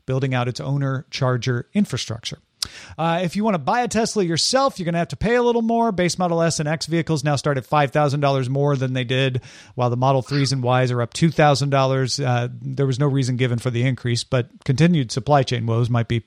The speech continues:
one cause. Monday, Automotive News reported that Panasonic has released details of a new battery it has developed for Tesla. These are not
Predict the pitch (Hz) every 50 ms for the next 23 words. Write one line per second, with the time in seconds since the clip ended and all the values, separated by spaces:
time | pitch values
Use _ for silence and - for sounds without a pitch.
0 | _ - 127 117 113 110 - 110 107 117 123 - - - - - - - - -
1 | - - - - 147 185 208 233 226 214 190 196 226 220 190 175 175 175 170 175
2 | 175 175 156 147 170 170 160 143 160 127 - 175 170 147 156 139 - - 170 185
3 | 185 160 - - - 170 190 247 277 220 - - 139 135 120 127 151 156 160 151
4 | - - 165 156 - 160 160 156 147 131 143 135 143 147 143 131 117 147 156 170
5 | 185 180 175 165 156 139 175 156 135 - 160 139 135 127 120 131 127 110 113 160
6 | 208 254 233 - - - - 143 139 - - 139 123 110 - - 117 113 139 165
7 | - - - - - - - - 139 143 135 139 139 127 131 143 180 208 226 214
8 | 196 202 - -